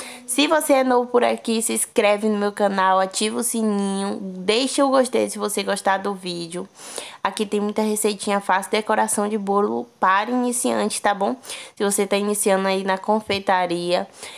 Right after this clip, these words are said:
é, já se inscreve aí no meu canal, que aqui você vai achar muitas dicas,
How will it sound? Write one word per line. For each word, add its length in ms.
é, 220
já 220
se 340
inscreve 520
aí 80
no 80
meu 140
canal, 480
que 120
aqui 220
você 320
vai 180
achar 240
muitas 360
dicas, 600